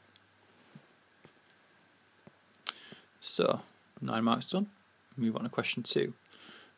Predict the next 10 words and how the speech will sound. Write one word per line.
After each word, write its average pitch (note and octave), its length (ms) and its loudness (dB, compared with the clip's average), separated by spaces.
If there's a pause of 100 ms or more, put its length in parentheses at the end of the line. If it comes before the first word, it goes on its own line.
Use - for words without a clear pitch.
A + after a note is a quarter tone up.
(180)
And A2 640 8 (140)
we've A2 240 0
got A#2 180 4
a A2+ 160 0
graph. - 680 4
Okay, C#3 300 2
so A#2 340 8 (500)
scientists - 640 8
investigating, A2 960 8
um, G#2 360 4